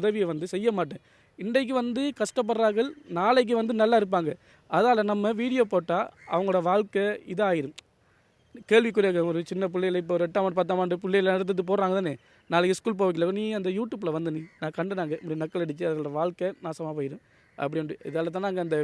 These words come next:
வீடியோ எடுக்காம போன காரணம். அது மட்டும் இல்ல, ஒரு நம்ம சொந்தக்கார புள்ள தான், தங்கச்சி முறை, சரியா? அதையும் நான் உங்களுக்கு சொல்லி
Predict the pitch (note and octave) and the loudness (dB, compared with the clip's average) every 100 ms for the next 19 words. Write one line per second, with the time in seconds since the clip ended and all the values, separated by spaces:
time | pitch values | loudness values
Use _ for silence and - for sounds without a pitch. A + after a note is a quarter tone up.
0 | D3+ E3 F3 E3 D#3 D#3+ E3+ D#3 D#3 C#3+ | 0 0 2 2 2 0 -2 -2 -4 -4
1 | D3+ F3 F3 C3 _ - _ _ C3+ F3 | -4 -4 -6 -8 _ -20 _ _ -4 -4
2 | F3 D#3 D3 D#3+ B2 - - C#3+ C#3 B2+ | -4 -4 -2 -2 -4 -8 -8 -4 -2 -4
3 | C3 - C#3+ D3 D#3+ G3+ F#3 E3+ D3+ - | -8 -8 -6 -4 -2 0 0 0 -2 -4
4 | D3+ C#3+ D3+ - D3+ F#3+ F3 E3 D3+ C#3+ | -4 -2 -4 -6 -4 -2 -2 -2 -2 -2
5 | E3+ - _ _ - E3 F3 C#3+ C#3 G3 | -2 -8 _ _ -2 0 0 0 0 0
6 | F#3 D#3 D3+ C#3+ D#3+ | 0 -2 -4 -2 2